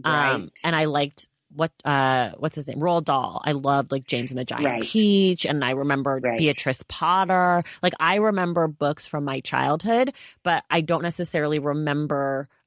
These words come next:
Speaker 1: other people reading, but I don't even really
Speaker 2: Right.
Speaker 1: remember Brady reading, and he must have been too. Like, I think maybe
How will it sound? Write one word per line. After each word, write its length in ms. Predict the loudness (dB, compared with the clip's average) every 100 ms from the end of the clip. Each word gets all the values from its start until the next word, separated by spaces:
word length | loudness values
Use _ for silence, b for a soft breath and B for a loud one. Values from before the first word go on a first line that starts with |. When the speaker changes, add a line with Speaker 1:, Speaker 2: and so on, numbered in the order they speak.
| _
Speaker 1:
other 300 | 0 2 0
people 340 | -2 -2 0
reading, 380 | 0 0 0 0
but 180 | -2 -2 -2
I 100 | 0
don't 100 | 2
even 160 | 2
really 120 | 2 2
Speaker 2:
Right. 60 |
Speaker 1:
remember 300 | 2 2 0
Brady 440 | -2 0 2 2 2
reading, 440 | 0 0 -2 0
and 180 | -2 -2
he 280 | -6 -6 0
must 240 | 0 0
have 100 | -4
been 220 | -2 -2 -4
too. 340 | 0 2 2
Like, 200 | 2 2
I 80 | 0
think 220 | 0 0
maybe 340 | 0 2 0